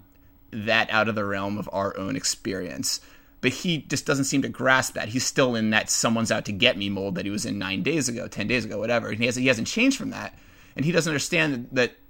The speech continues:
the fact that the someone who was apparently out to get him is his own fucking wife,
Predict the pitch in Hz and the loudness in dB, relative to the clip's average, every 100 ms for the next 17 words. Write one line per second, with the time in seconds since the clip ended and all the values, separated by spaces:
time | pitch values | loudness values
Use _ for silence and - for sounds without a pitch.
0 | - - 120 - 165 - 127 120 - 120 | -20 -8 -4 4 4 6 4 4 4 0
1 | - 131 117 117 101 - 113 107 104 104 | 2 2 4 2 0 2 4 4 4 2
2 | 127 117 101 107 98 113 101 135 - 107 | 2 2 0 -4 -2 -2 -2 -4 -4 4
3 | 117 151 131 | 8 8 6